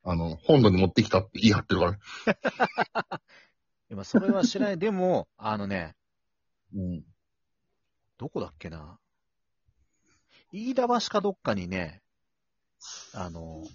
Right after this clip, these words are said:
Speaker 2: 割と北海道の札幌市で有名な侍っていうスープカレー屋。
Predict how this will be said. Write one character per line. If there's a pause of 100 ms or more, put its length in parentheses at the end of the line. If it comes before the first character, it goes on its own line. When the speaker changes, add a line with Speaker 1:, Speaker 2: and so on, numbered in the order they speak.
(400)
Speaker 2:
割
と
北 (160)
海
道
の
札
幌
市
で (260)
有
名
な
侍
っ
て
い
う
ス
ー
プ
カ
レ
ー
屋。